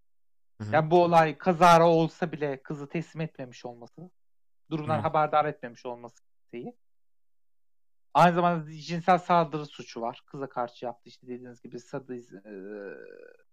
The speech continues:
Speaker 2: sadomazoşizmler
Speaker 1: Evet.
Speaker 2: falan
Speaker 1: Hı hı.
Speaker 2: filan.
Speaker 1: Anne babası kadının, Didi'nin yani annesinin. Ee, ve şey de diyorlar yani ç-, çocukluğundan beri vardı.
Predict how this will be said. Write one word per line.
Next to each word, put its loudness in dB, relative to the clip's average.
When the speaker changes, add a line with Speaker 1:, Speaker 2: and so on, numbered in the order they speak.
Speaker 2:
sadomazoşizmler -6
Speaker 1:
Evet. -6
Speaker 2:
falan -6
Speaker 1:
Hı -12
hı. -
Speaker 2:
filan. -12
Speaker 1:
Anne 8
babası 8
kadının, 4
Didi'nin 2
yani 0
annesinin. 2
Ee, 6
ve 6
şey 8
de 6
diyorlar 6
yani 6
ç-, -8
çocukluğundan 2
beri 2
vardı. 6